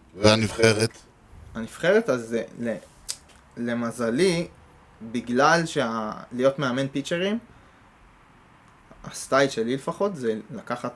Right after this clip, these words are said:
Speaker 2: פיצ'ר ולזרוק איתו.
Speaker 1: מהמם.
Speaker 2: אז אף פעם לא לקחתי הפסקה מהזריקות. ותמיד שמרתי על כושר בצד,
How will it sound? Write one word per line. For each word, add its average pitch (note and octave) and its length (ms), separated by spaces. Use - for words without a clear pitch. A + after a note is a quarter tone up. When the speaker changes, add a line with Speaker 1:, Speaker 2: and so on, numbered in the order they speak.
Speaker 2:
פיצ'ר D3 320
ולזרוק A2 460
איתו. - 180
Speaker 1:
מהמם. G2+ 300
Speaker 2:
אז A#2+ 200
אף E3 280
פעם E3+ 220
לא E3 160
לקחתי D3 360
הפסקה C3+ 380
מהזריקות. A2 800
ותמיד B2+ 420
שמרתי C#3+ 420
על A#2 80
כושר A#2+ 380
בצד, A#2 460